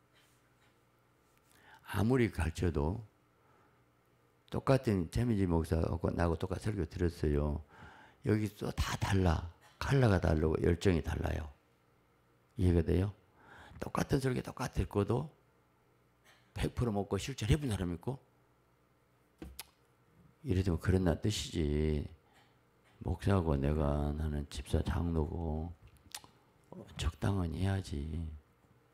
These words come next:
적당은 해야지. 그러면 됐지. 요거 있는 사람 있고, 그것보다 이제 달란 다섯은, 다-, 다섯은 둘, 둘 남기고 있어. 그냥 어쩔 수 없어, 그것은 이제.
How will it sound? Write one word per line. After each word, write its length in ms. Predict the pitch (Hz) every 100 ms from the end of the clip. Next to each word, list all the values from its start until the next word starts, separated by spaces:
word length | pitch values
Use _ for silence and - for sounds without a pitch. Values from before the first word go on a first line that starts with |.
| _ _ -
적당은 500 | - - 95 90 82
해야지. 520 | 90 90 82 76 78 - _ - - - - - _ _ -
그러면 300 | - 98 -
됐지. 360 | 85 - -
요거 280 | - 135 139
있는 160 | 113 107
사람 240 | 95 82
있고, 280 | 82 117 139 - _ _ _ _ _
그것보다 360 | - 110 107 95
이제 100 | 87
달란 320 | - 101 98
다섯은, 560 | - - 107 92 90 -
다-, 120 | - - - -
다섯은 320 | - - 80
둘, 220 | - 107 92
둘 180 | - 90
남기고 320 | 85 69 73
있어. 180 | 71 -
그냥 180 | 104 -
어쩔 220 | 117 135
수 120 | 117
없어, 160 | 110 -
그것은 260 | 80 69 -
이제. 140 | -